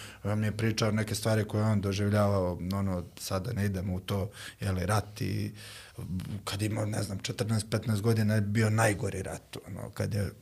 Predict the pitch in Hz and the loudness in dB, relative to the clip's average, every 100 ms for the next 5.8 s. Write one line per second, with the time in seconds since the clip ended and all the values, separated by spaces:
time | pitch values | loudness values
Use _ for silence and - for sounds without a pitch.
0 | - - 101 98 101 98 - 101 98 - | -14 -6 -2 0 2 0 0 -2 -4 -8
1 | - - - 117 107 117 135 139 151 - | -16 -18 -4 0 4 8 8 10 8 6
2 | - - - 170 170 165 - 196 - - | 2 0 4 6 4 2 4 4 6 8
3 | 185 127 117 - - - - - 135 135 | 12 12 10 4 0 -2 -4 12 12 12
4 | 143 135 135 135 131 - - 135 139 135 | 12 12 12 10 6 -4 8 12 12 12
5 | 175 160 135 127 120 104 - 107 | 10 8 8 8 4 0 0 0